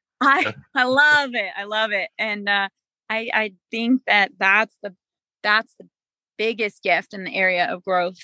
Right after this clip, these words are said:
Speaker 1: is learning to slow down. And the gift of slowing down is seeing everything.
Speaker 2: You're literally preaching to something that I value so much, um, as healthy parenting,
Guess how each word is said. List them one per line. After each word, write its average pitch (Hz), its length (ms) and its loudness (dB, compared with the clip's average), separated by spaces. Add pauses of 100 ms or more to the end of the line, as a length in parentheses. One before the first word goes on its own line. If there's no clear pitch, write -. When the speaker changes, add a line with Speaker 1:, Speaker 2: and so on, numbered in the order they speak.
(140)
Speaker 1:
is 196 360 -4 (480)
learning 285 460 6
to 226 60 2
slow 208 240 2
down. 285 360 4
And 214 200 -6
the 196 80 -8
gift - 260 -8
of 202 60 -16
slowing 185 280 -6
down 190 200 0
is 190 100 -8
seeing - 460 -6 (220)
everything. 220 760 -2 (960)
Speaker 2:
You're 127 420 4 (100)
literally 151 480 4
preaching 117 560 2 (160)
to 117 100 -8
something 117 320 2
that 110 120 4
I 110 120 2
value 110 400 2
so 117 320 2
much, 110 460 0 (600)
um, 107 360 -2
as 113 260 2
healthy 139 580 2
parenting, 110 640 -2